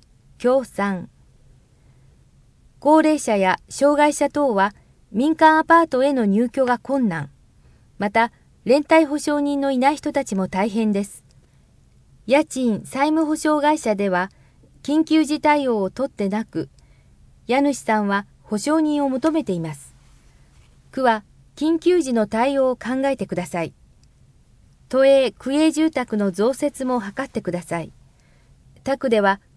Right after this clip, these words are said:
高齢者、学生、勤労者、ファミリー世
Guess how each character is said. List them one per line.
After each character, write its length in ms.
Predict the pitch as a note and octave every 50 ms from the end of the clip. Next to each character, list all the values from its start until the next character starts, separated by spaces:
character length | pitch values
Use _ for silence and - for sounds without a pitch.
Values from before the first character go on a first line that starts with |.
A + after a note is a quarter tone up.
| _ -
高 220 | - B3+ C#4 C#4+
齢 180 | C#4 C#4+ C#4 C4
者、 280 | - - G#3 F#3 - - _ -
学 240 | F#3 F#3+ G3 -
生、 400 | - - - B3+ B3+ B3 - - _ _ - -
勤 260 | - B3+ C#4 C#4+ C#4+
労 180 | C#4+ D4 C#4 A#3+
者、 300 | - - G3+ F#3 E3+ - _ _ _
フ 120 | - A3
ァ 40 | A#3
ミ 120 | C4 D4 D4
リ 120 | D#4 D#4
ー 40 | D4
世 160 | - D4+